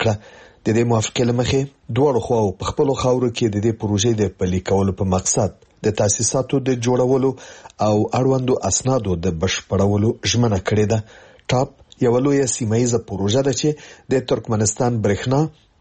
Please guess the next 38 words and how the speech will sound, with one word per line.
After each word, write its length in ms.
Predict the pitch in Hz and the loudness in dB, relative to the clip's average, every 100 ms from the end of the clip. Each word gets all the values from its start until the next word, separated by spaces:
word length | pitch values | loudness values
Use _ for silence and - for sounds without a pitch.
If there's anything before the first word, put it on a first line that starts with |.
| - - 123 | -12 -4 -2
افغانستان 580 | 139 131 127 156 151 - | 0 -2 0 -2 -2 -2
ته 200 | 151 147 | -2 0
او 100 | 127 | 0
له 120 | 95 101 | 0 0
هغه 140 | 104 107 | 0 0
ځایه 240 | 104 98 - | 2 0 0
پاکستان 420 | 101 - - 104 | -4 -2 -2 0
ته 100 | 104 | 0
لیږدوي. 480 | 98 101 95 104 110 101 - - _ - | 0 0 0 0 0 -4 -14 -20 _ -4
بلخوا 340 | 113 - 127 139 - _ - | -2 0 -2 -2 -10 _ -2
د 80 | 120 | 0
افغانستان 500 | 127 120 - 127 117 | 0 0 0 0 2
د 80 | 117 | 0
سوداګرۍ 600 | - 107 98 92 110 120 120 107 | 2 0 0 2 2 2 2 0
او 60 | 101 - | 0 0
پانګونو 460 | 98 98 104 131 107 | 0 2 2 2 0
د 80 | - | 0
خونو 200 | - 113 104 | 0 2 2
لومړی 260 | 95 101 127 | 2 0 0
مرستیال 440 | 107 - - 139 135 - - - - | 0 -2 0 0 0 -4 -18 -10 -2
او 20 | 139 135 | 0 0
سرپرست 520 | 147 139 143 143 - 156 | -2 -2 0 0 0 0
مشر 240 | 151 110 | 0 0
وایي 180 | 98 92 | 0 0
چې 140 | - 95 | -2 -2
د 100 | 101 | 0
دې 80 | 131 127 | 0 0
ادارې 320 | 110 101 92 | 0 0 -2
پلاوی 340 | 120 127 123 120 | 0 2 2 2
به 80 | 113 110 | 0 -2
په 80 | 110 | -2
نږدې 240 | 98 123 113 | -2 0 2
راتلونکي 440 | 104 - 143 113 101 | 2 0 -2 -2 -2
کې 80 | 113 104 - - - | -2 -4 -12 -20 -2
د 100 | 147 | 0
ازبکستان 540 | 135 135 - - 147 135 | 0 0 -2 0 0 0
د 80 | 120 | -2
سوداګرۍ 540 | 117 104 101 98 117 | 0 0 0 2 2